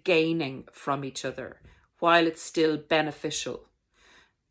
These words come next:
Now, they can be living secret lives as well, and even openly be living different lives, but still stay together.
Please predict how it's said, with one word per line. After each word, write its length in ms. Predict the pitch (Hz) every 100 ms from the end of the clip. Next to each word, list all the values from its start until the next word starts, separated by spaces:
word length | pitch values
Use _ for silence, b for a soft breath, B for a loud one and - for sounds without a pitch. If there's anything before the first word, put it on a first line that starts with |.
| -
Now, 120 | 160
they 120 | 160
can 200 | 170 160
be 120 | 151 160
living 460 | 185 185 165 156
secret 480 | - - 180 175 175
lives 640 | 170 160 214 247 - - -
as 160 | 143 147
well, 440 | 139 143 214 - -
and 160 | 165
even 340 | - 185 175 170
openly 720 | 160 233 - 285 208 135 120 -
be 120 | 143
living 340 | 139 139 139
different 460 | - 151 - 143 143
lives, 520 | 139 143 135 - -
but 200 | - 135
still 300 | - 151 135
stay 300 | - - 127
together. 600 | - - 139 135 120 -